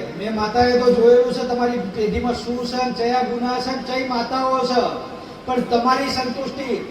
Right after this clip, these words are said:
આજે મનુષ્યને થોડોક સંતોષ ના થાય ને તો ધીરજ ખૂટી જાય છે. એટલે હું માતા એવું કહું છું કે કદાચ તમારી ધીરજ ખૂટતી હોય ને તો મન, મન માતાને એવું કહેજો કે માં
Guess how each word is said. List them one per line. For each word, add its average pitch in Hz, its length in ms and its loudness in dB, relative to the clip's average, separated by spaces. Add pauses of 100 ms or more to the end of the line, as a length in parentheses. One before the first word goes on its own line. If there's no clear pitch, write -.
(200)
આજે 233 200 -2
મનુષ્યને 240 680 -2
થોડોક 240 300 0
સંતોષ 247 440 -4
ના 240 160 0
થાય 285 240 0
ને 285 100 0 (380)
તો 233 120 0
ધીરજ 196 360 2
ખૂટી 202 340 -6
જાય 180 220 -4
છે. - 140 -12 (540)
એટલે 247 220 2
હું 262 160 2
માતા 233 320 -2
એવું 240 280 4
કહું 226 220 -2
છું 202 160 -6 (420)
કે 233 120 -2
કદાચ 240 280 0
તમારી 233 360 -2
ધીરજ 214 360 -2
ખૂટતી 233 460 -6
હોય 214 220 -2
ને 269 120 -2 (500)
તો 233 120 0 (540)
મન, 233 160 -2 (320)
મન 233 220 -2
માતાને 214 480 -2
એવું 214 240 -4
કહેજો 202 320 -2 (540)
કે 240 140 0 (140)
માં 226 460 0